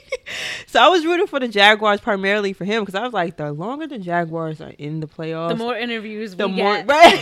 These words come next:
Speaker 1: Exactly. I was like, the more sassiness, everything. And that got cut short because Patriots beat them. And so on the other end, I was rooting for the Vikings to beat the Eagles. And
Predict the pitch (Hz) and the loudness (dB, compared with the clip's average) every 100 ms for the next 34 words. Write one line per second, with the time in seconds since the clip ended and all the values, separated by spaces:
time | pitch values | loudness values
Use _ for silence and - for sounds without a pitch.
0 | - 508 - - 571 453 277 302 285 175 | 2 2 0 6 8 8 6 4 0 -6
1 | - 160 165 226 240 - 175 202 - 196 | -8 -8 -2 0 0 -2 0 0 -4 -8
2 | 190 - - 170 160 - - - - - | -8 -6 -4 -4 -6 -12 -16 -20 -20 -20
3 | - - _ 240 240 233 269 254 - 185 | -20 -20 _ -2 6 10 10 8 6 4
4 | - - 196 175 - 202 208 _ - 214 | 4 0 -6 -6 -6 -6 -6 _ -14 -12
5 | 208 _ _ _ _ _ _ _ - 175 | -14 _ _ _ _ _ _ _ -12 -10
6 | 180 202 208 208 233 - - 196 - - | -6 -8 -10 -14 -16 -16 -20 -20 -20 -20
7 | _ _ - 220 226 226 220 - 233 220 | _ _ 0 2 4 2 -2 -2 4 6
8 | 214 214 214 208 208 - _ _ _ - | 8 6 2 -2 -6 -14 _ _ _ -20
9 | - - - - _ 180 196 180 180 277 | -20 -20 -20 -20 _ -6 -2 0 2 2
10 | 294 135 175 147 180 190 170 170 190 180 | 0 0 0 2 2 2 -4 -6 -4 -4
11 | 185 - 185 165 - 190 277 226 185 - | -6 -8 -8 -6 0 0 0 -2 -6 -8
12 | 196 170 170 165 170 165 160 160 156 - | -10 -8 -8 -8 -6 -6 -6 -6 -8 -6
13 | 262 247 196 185 185 _ _ _ _ _ | -4 -2 -2 -4 -10 _ _ _ _ _
14 | _ - 208 208 196 | _ -2 2 2 0